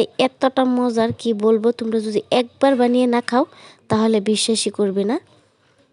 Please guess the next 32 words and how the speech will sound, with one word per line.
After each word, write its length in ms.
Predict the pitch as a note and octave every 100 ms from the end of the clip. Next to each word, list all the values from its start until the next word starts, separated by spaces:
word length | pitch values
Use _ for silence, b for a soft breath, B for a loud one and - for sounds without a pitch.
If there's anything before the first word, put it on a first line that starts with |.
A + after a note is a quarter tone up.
| - - -
তো 80 | A3 G#3+
তোমাদের 340 | G#3+ A#3 C4 C#4
কাছে 160 | C#4+ C#4+ C#4+
অনুরোধ 200 | C#4 C#4
রইল 200 | D4 D#4 G#4 -
ভিডিওটা 360 | A3 G#3+ A3 G3 - A#3+
স্কিপ 220 | - B3 B3+
করবে 180 | B3 C4
না, 100 | C#4
ফুল 140 | A3+ G#3+
ভিডিওটা 280 | G#3 G3+ A3 G#3+
দেখবে। 220 | A#3 A#3 C#4 - B3+
আশা 180 | - C4
করি 140 | B3+ C4
ভালো 140 | C4+ C4
লাগবে। 280 | C4+ A#3+ C#4+ A#4 B B B B A3
ভালো 160 | A3 A3
লাগলে 220 | G#3+ G#3+ D#4 -
প্লিজ 320 | - A3 C4 D#4 -
একটা 140 | B3+ B3+
লাইক, 220 | B3+ C4 B3+
কমেন্ট, 320 | - C4 C4+ C4
শেয়ার 220 | C#4 C4+ C4+
করবে। 220 | C4+ D#4+ A4 B B B
তো 80 | A3 G#3
যারা 180 | G#3+ G#3+
আমার 180 | G#3+ G#3+ G#3
নতুন 220 | G3+ G3+ G3
ভিডিও 220 | G#3 G#3+ G#3+
দেখছো 220 | G#3 C4+ C4
প্লিজ 200 | C#4+ D4+ -
চ্যানেলটা 300 | A#3 A3